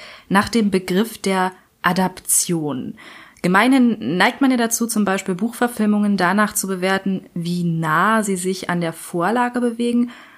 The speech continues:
Und da erscheint es natürlich im ersten Moment absurd, wenn du sagst, du untersuchst das Biopic zu Jane Austen darauf,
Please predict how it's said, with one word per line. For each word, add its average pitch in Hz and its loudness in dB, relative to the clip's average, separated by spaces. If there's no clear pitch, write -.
Und 196 2
da 208 6
erscheint 208 4
es - 2
natürlich 208 0
im 170 -2
ersten 185 0
Moment 180 -2
absurd, 185 2
wenn 170 0
du 170 2
sagst, 165 0
du - -4
untersuchst 175 -2
das - -2
Biopic 190 -2
zu - -4
Jane 165 0
Austen 175 0
darauf, 165 0